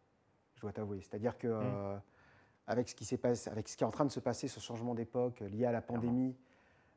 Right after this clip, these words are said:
Speaker 1: qui n'est pas un phénomène temporaire, mais qui va, à mon avis, qui, qui est un changement d'époque, quoi, de civilisation. Euh, cette vie que j'ai menée, qui consistait pendant près de dix ans à passer plus de six mois dans l'année à l'étranger pour faire des résidences, avec un, un amour de, de ça,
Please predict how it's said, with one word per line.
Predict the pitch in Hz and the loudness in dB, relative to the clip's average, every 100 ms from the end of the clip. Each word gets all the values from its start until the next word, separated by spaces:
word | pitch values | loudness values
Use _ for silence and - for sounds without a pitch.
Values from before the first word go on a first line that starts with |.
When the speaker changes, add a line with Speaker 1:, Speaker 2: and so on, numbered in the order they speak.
| _ | _
Speaker 1:
qui | - 120 | -4 0
n'est | |
pas | 117 190 | 10 10
un | 156 | 10
phénomène | 139 127 123 117 | 6 0 0 0
temporaire, | 120 117 123 123 | -2 0 0 0
mais | 107 | -2
qui | - | -8
va, | 101 101 98 | -8 -6 -6
à | |
mon | 104 | -4
avis, | 101 104 | -4 -6
qui, | - 98 95 95 | -10 -12 -12 -10
qui | - | -4
est | |
un | 117 | -4
changement | 135 120 110 | 0 0 -2
d'époque, | 98 92 - | -4 -10 -14
quoi, | - | -14
de | 104 | -8
civilisation. | 98 - 104 101 101 98 - 143 - - - - _ _ - | -8 -8 -8 -6 -2 -4 -4 -10 -12 -20 -20 -20 _ _ -10
Euh, | 113 110 107 104 104 - - - | -4 -2 -2 -4 -8 -14 -20 -18
cette | - 151 135 | -2 0 2
vie | 156 190 | 4 4
que | |
j'ai | 143 151 | 6 6
menée, | 151 156 156 | 6 6 4
qui | 151 - | 2 -6
consistait | 127 120 127 - 147 | -6 -4 -6 0 0
pendant | - 117 113 | 0 -2 -2
près | 139 | -2
de | 123 | -4
dix | 123 120 | -4 -2
ans | 131 131 120 | 0 0 0
à | |
passer | 110 110 - 127 | -2 -6 -4 -8
plus | 120 151 | -6 -8
de | |
six | - - | -6 0
mois | 139 | 2
dans | 131 127 | 2 0
l'année | 123 127 | 0 0
à | 123 | 0
l'étranger | 113 - 120 123 127 _ - - _ | -2 -4 -4 -4 -6 _ -20 -20 _
pour | 113 | -8
faire | - 143 | 2 4
des | 131 | 4
résidences, | 123 123 139 139 - _ _ _ _ - _ _ _ _ - | 2 0 0 -2 -8 _ _ _ _ -20 _ _ _ _ -4
avec | 226 135 151 | 2 2 4
un, | 139 143 | 2 4
un | 147 175 | 6 10
amour | 180 175 139 | 10 8 4
de, | 117 127 | 2 0
de | 127 | 0
ça, | 117 127 101 | -2 -2 -4